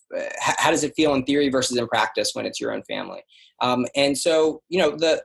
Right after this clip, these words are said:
I, I think the evidence on, on the, on children transmission, I think the community rates where they are right now in Massachusetts. So,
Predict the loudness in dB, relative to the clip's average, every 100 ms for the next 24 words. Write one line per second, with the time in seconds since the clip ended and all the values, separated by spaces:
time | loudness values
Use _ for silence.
0 | -6 -2 0 0 0 4 2 2 0 0
1 | 2 2 2 -2 -2 0 2 0 -2 -8
2 | 0 2 2 2 0 0 2 2 2 0
3 | 0 2 2 2 2 2 0 -4 -6 -4
4 | 0 2 2 2 2 2 0 2 2 2
5 | 2 2 0 0 0 -2 -2 -2 -2 -2
6 | 0 2 0